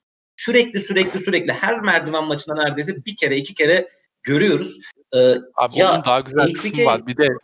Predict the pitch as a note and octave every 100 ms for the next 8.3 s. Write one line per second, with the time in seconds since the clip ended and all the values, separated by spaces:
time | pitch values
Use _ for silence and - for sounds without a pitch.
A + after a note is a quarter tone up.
0 | - E3 D#3+ F#3 - D3+ F3+ G3 C#3 -
1 | - - A2 A2 B2 A2+ A#2 A2 A2 A2
2 | A#2 A2 - A2+ B2 A#2+ B2 - - _
3 | _ - B2 D#3+ C#3 B2+ A#2+ A#2+ C#3+ C3
4 | D3+ C#3+ C#3+ D#3+ C3+ C3 B2 B2+ B2+ C#3
5 | B2 B2 - C3+ - B2 A#2 G#2+ - -
6 | - _ - C3+ - C3 A#2 - C#3+ C#3
7 | - B2+ A#2 A#2 A2+ A2+ A#2+ B2+ C3 C3+
8 | - C#3+ A2